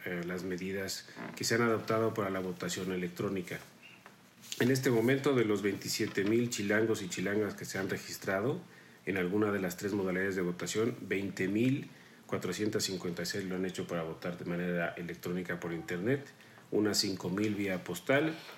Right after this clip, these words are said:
y unas mil quinientas apenas a través de la vía presencial.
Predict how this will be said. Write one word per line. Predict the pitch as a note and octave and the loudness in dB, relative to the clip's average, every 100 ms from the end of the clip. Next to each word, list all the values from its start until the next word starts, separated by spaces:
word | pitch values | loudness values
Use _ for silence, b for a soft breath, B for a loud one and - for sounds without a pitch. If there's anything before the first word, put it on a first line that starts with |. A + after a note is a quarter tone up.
| B - - | B -8 -2
y | |
unas | G2+ F#2+ F#2 | 0 0 2
mil | G#2+ A#2 | 2 2
quinientas | A2+ G#2 G#2+ G#2+ G#2 | 0 2 4 2 -2
apenas | F2 - G2 G#2+ G2+ - | -2 -2 0 0 -2 -6
a | F#2 | -8
través | F2 F2 F2+ F2+ | -2 0 0 0
de | F2+ | 0
la | E2 | -2
vía | D#2+ F2+ F2+ F2 - | 0 0 2 0 -4
presencial. | F#2+ E2+ E2 D#2+ F2 | -4 -2 -2 -2 -2